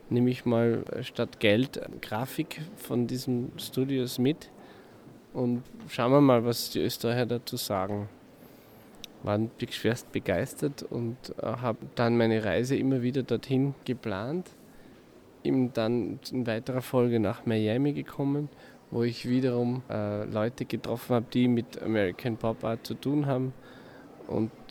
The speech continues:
äh, hab dann neunzehnhundertachtundachtzig meine erste kleine Galerie in Graz eröffnet,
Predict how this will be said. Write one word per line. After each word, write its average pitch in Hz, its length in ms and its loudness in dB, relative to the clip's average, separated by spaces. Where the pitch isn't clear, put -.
äh, - 40 -6
hab 107 480 -2
dann 117 360 2
neunzehnhundertachtundachtzig 107 1200 -2
meine 113 240 4
erste 117 340 -2
kleine 117 380 2
Galerie 117 540 0
in 117 200 0
Graz 107 460 -4
eröffnet, 139 540 -4